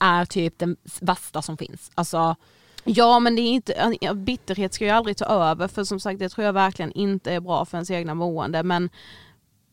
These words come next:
Speaker 1: Nej, men upp för ens egna mående, man blir ju en jävligt obehaglig människa att vara nära, alltså.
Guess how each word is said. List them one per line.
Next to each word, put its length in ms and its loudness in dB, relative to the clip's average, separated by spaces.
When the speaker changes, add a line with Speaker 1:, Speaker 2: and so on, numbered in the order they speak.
Speaker 1:
Nej, 160 8
men 140 4
upp 160 2
för 80 4
ens 200 2
egna 200 4
mående, 360 2
man 120 4
blir 100 6
ju 60 8
en 60 6
jävligt 640 2
obehaglig 460 6
människa 340 2
att 60 2
vara 120 2
nära, 280 2
alltså. 420 4